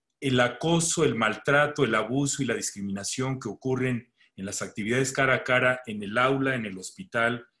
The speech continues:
en el quirófano, en urgencias, se pueden reproducir en los ambientes en línea. Y están saliendo varios artículos recientemente en donde,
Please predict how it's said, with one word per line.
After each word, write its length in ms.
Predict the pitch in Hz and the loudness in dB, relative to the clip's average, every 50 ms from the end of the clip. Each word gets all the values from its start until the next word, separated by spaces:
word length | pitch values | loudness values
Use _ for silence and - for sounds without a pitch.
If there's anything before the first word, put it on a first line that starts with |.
| _ | _
en 120 | - 98 95 | -10 -10 -8
el 100 | 92 - | -8 -8
quirófano, 520 | - 110 110 110 117 117 - 123 113 104 | -8 -8 -4 -4 -4 -4 -4 -4 -6 -6
en 100 | 101 98 | -6 -6
urgencias, 840 | 98 92 - - 120 113 113 110 - 127 123 123 123 - - _ _ _ _ - - - | -8 -8 -6 -6 -4 -4 -4 -4 -4 -2 -4 -4 -4 -8 -10 _ _ _ _ -20 -20 -14
se 200 | - - - 135 | -8 -4 -2 -2
pueden 300 | 131 139 160 180 190 175 | 0 2 2 2 4 4
reproducir 560 | 151 143 147 139 117 117 117 117 - - 156 147 | 2 2 0 0 -2 -4 -4 -4 -4 -2 -2 -2
en 80 | 139 | -2
los 160 | 123 113 - - | -2 -2 -4 -6
ambientes 520 | 104 107 104 117 117 113 117 - - - 123 | -6 -6 -4 -4 -4 -4 -6 -6 -8 -6 -6
en 120 | 110 113 | -6 -4
línea. 420 | 117 123 131 123 113 98 92 - _ _ _ _ _ - _ _ | -4 -4 -4 -4 -4 -6 -10 -12 _ _ _ _ _ -20 _ _
Y 80 | 113 107 | -6 -4
están 260 | - - 160 160 165 | -2 0 2 2 2
saliendo 600 | 165 - 156 139 131 143 147 147 147 139 139 127 | 2 2 0 0 2 0 0 0 0 0 2 2
varios 540 | 127 139 139 143 139 147 143 143 135 - - | 4 4 2 2 2 2 0 0 -2 -2 -2
artículos 680 | 139 131 131 - - 143 135 131 - - 135 131 113 92 | -2 -2 -2 -2 -4 -4 -4 -4 -4 -4 -4 -2 -4 -4
recientemente 1080 | 95 - - - 123 120 117 139 135 131 127 127 120 117 - - 135 127 131 127 - _ _ _ _ _ _ _ | -6 -6 -4 -4 -4 -4 -4 -4 -2 -2 -2 -2 -4 -4 -6 -4 -2 -2 -2 -4 -8 _ _ _ _ _ _ _
en 260 | - 107 110 120 117 117 | -8 -6 -6 -6 -4 -4
donde, 640 | 120 120 117 110 110 120 117 113 113 117 - - | -4 -2 -2 -2 0 0 0 0 0 -2 -6 -12